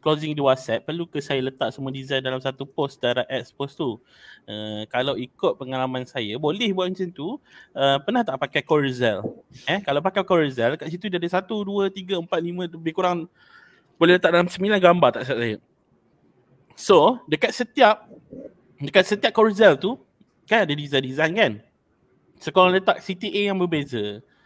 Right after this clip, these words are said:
Kalau bermula closing kat WhatsApp lah. Tapi nak mudah sebenarnya, lagi best kalau pakai, ah, apa? Pakai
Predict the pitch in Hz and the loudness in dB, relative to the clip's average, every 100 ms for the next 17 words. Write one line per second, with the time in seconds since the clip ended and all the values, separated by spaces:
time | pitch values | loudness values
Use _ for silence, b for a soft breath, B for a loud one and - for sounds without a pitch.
0 | b b b - 123 123 123 123 120 123 | b b b -2 -2 -2 -4 -4 -4 -4
1 | 120 117 110 - 127 160 143 _ _ _ | -4 -4 -4 -4 -4 -4 -8 _ _ _
2 | _ _ _ _ _ _ _ 127 139 180 | _ _ _ _ _ _ _ -4 -4 -2
3 | 135 131 156 170 147 127 123 202 _ _ | -2 -2 -2 -2 -4 -4 -6 -8 _ _
4 | _ _ - - _ _ _ - 127 139 | _ _ -16 -16 _ _ _ -8 -8 -4
5 | 165 165 135 120 123 - 117 107 107 b | -4 -2 -2 -2 -4 -4 -2 -2 -4 b
6 | b b b b 110 107 104 107 107 104 | b b b b -12 -8 -8 -10 -12 -16
7 | 107 110 110 240 - - 113 - 107 117 | -16 -14 -8 -8 -10 -8 -8 -8 -10 -10
8 | - 107 | -4 -2